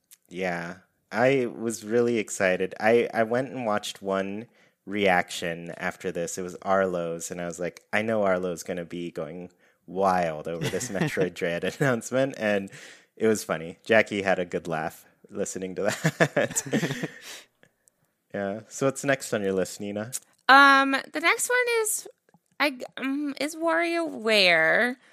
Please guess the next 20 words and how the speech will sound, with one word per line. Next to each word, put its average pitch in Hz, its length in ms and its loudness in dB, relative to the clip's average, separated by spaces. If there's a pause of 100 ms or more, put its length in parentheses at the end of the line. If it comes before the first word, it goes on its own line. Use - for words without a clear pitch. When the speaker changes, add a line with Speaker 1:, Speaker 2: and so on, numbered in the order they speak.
(480)
Speaker 3:
Um, 226 400 8
Speaker 1:
Mm-hmm. 220 200 -2 (220)
Speaker 3:
never 247 440 4
played - 560 -2
one 254 100 0
of 254 80 -2
those 220 320 -2
either, 190 760 2
and 190 120 0
it 185 140 -2
looks 196 280 -6
like 233 160 -2
it 240 120 -6
could 214 160 -10
be 214 160 -4
a 202 100 2
fun 196 560 -2
little 196 300 0
time 190 520 -4
waster. 320 800 0